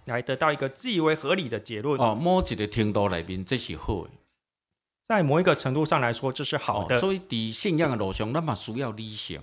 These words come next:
Speaker 2: 啊。
Speaker 1: 所以在信仰的路上，我们要理性。
Speaker 2: 哦，比如讲，慕道者来听道理。
Speaker 1: 所以慕道朋友来听道理。
Speaker 2: 哦，啊，传道的人，呃，根据圣经。
Speaker 1: 而传道人也根据圣经。
Speaker 2: 哦，来讲出这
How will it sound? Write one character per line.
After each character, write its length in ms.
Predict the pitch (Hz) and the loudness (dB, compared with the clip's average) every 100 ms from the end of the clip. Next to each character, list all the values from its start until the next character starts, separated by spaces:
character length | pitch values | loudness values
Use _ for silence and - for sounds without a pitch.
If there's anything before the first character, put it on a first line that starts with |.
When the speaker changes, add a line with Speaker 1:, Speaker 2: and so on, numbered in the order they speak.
| 80 | -12
Speaker 2:
啊。 180 | 87 101 | -16 -10
Speaker 1:
所 120 | - | -6
以 40 | 185 | -2
在 160 | 214 | -2
信 140 | 196 277 | 0 2
仰 100 | 185 | 2
的 40 | |
路 160 | 190 190 | 2 0
上， 220 | 220 175 | 2 2
我 60 | |
们 160 | 127 113 | 2 -2
要 240 | 135 123 | 0 0
理 180 | 120 101 | 0 -6
性。 240 | 95 - 143 | -6 -2 2
Speaker 2:
哦， 40 | |
比 60 | 185 | 2
如 80 | 170 | 4
讲， 160 | 175 | 2
慕 320 | 165 170 127 110 | 2 0 0 0
道 120 | 110 | -2
者 180 | 143 120 | -2 -2
来 120 | 104 | -2
听 220 | 101 95 | -4 -6
道 160 | 87 80 | -6 -10
理。 200 | 107 95 - _ _ _ _ - | -12 -14 -16 _ _ _ _ -2
Speaker 1:
所 160 | 165 | 0
以 80 | 175 | 2
慕 140 | 165 214 | 2 2
道 160 | 202 | 2
朋 140 | 170 165 | 2 0
友 120 | 123 | 2
来 260 | 113 113 | 2 0
听 200 | 117 156 | 0 -2
道 180 | 170 170 | 4 6
理。 60 | 104 | 6
Speaker 2:
哦， 60 | |
啊， 420 | 95 131 127 127 - | 4 2 2 2 0
传 240 | 120 117 | 0 2
道 140 | 110 110 | 2 0
的 80 | |
人， 400 | 98 82 90 98 - | 0 -2 -2 -8 -10
呃， 380 | - 87 82 69 _ _ _ - | -12 -10 -10 -14 _ _ _ -2
根 160 | 117 | 0
据 140 | 143 120 | 0 -2
圣 280 | - 117 | 0 0
经。 280 | 92 104 107 - _ _ _ - | 0 -6 -8 -16 _ _ _ -4
Speaker 1:
而 260 | 139 147 | 0 0
传 340 | 156 - 147 147 | -2 -6 -6 0
道 120 | 247 | 2
人 200 | 180 139 | 4 2
也 140 | 123 | 0
根 180 | 117 160 | 0 -2
据 160 | 151 151 | 0 -2
圣 220 | - 135 | 0 -2
经。 120 | 107 | 0
Speaker 2:
哦， 20 | |
来 140 | 127 117 | 0 0
讲 300 | 120 139 135 | 4 4 4
出 140 | 135 | 0
这 280 | 123 127 101 | 0 0 0